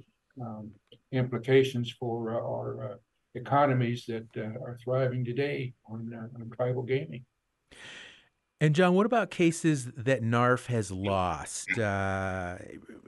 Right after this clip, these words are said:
Speaker 2: any major, major setbacks, uh, that you can look back to, or perhaps regrets, or maybe strategic errors that, that you can point to, uh, as well as some of the big wins you've had?
Speaker 1: Well, the,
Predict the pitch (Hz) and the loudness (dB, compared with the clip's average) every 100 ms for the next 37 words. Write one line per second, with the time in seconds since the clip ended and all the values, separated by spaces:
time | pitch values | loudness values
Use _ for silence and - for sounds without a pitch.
0 | - - - 156 170 180 139 131 135 131 | -20 -16 -4 4 6 6 6 4 4 4
1 | 139 135 127 131 131 113 131 - - 127 | 2 2 4 4 2 0 -2 -2 0 0
2 | 123 131 123 120 117 - - 117 104 104 | 2 2 4 2 0 -6 -6 -2 0 2
3 | 101 95 101 117 120 110 110 - 107 110 | 0 -2 -4 -4 0 0 0 0 0 0
4 | - - 113 110 110 107 104 - 131 135 | -4 -4 0 2 2 2 0 0 2 2
5 | - 131 120 117 131 131 - 127 113 120 | 0 -4 -2 2 4 2 -2 0 2 2
6 | 120 120 120 - - - 135 - 147 131 | 4 2 0 -8 -14 -2 -2 2 2 2
7 | 143 131 139 147 139 131 135 123 113 113 | 2 4 6 4 2 0 -2 0 -2 -2
8 | 120 127 - 127 - 139 120 - 143 135 | -4 -8 -2 -2 -2 -4 -4 -2 0 0
9 | 135 - - - - _ - 127 127 - | -2 -8 -20 -20 -20 _ -2 0 0 -4
10 | - 139 151 139 143 165 147 92 90 104 | -4 2 2 2 4 4 4 2 -2 -2
11 | - 120 104 104 98 98 92 90 82 90 | 0 0 0 -2 -2 -2 -2 -4 -6 -8
12 | 80 - _ _ _ _ _ _ _ _ | -10 -12 _ _ _ _ _ _ _ _
13 | _ _ _ _ _ 143 156 156 147 135 | _ _ _ _ _ -4 0 0 0 -2
14 | 127 | -4